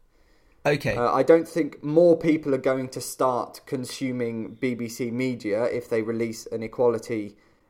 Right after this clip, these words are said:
Speaker 2: uh, portfolio, shall we say. I do, however, think, uh, or manifesto even, I do, however, think that people may choose to stop consuming as much or at all B B C content if they refuse to make any changes. However,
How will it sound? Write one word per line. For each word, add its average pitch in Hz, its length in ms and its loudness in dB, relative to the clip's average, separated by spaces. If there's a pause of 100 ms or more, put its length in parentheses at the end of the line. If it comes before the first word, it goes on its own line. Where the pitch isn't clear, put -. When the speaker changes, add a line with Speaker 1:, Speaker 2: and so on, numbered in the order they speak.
(180)
Speaker 2:
uh, 110 200 -4
portfolio, 107 640 0
shall 101 160 -12
we 98 60 -10
say. 117 320 -2 (260)
I 139 100 2
do, 156 320 6
however, 123 340 2
think, 117 520 0 (320)
uh, 110 140 -2
or 113 120 0
manifesto 110 600 -4
even, 110 300 -10 (220)
I 139 140 2
do, 156 260 6
however, 135 280 2
think 123 360 -4
that - 160 -4
people 135 280 -6
may 131 320 0
choose 135 340 -8
to 123 120 -10
stop - 600 -4 (220)
consuming 117 600 -8
as 107 220 -8
much 165 580 -2 (180)
or 156 220 4
at 165 180 0
all 147 580 0
B 131 140 0
B 120 120 -6
C 117 420 -6 (480)
content 123 720 -6 (440)
if 135 200 -2
they 120 220 0
refuse 123 420 -6
to - 60 -12
make 110 220 -8
any 113 120 -4
changes. 113 420 -2
However, 147 480 4